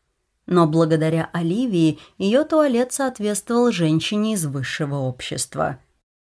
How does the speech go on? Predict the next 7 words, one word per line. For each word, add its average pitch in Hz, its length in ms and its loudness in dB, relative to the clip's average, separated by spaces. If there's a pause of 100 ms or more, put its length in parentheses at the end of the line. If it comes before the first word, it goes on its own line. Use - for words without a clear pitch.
(680)
К - 60 -12
сожалению, 208 800 2
это 190 240 -2
означало, 175 560 0
что - 260 -2
нынешний 156 600 2
наряд 175 420 -2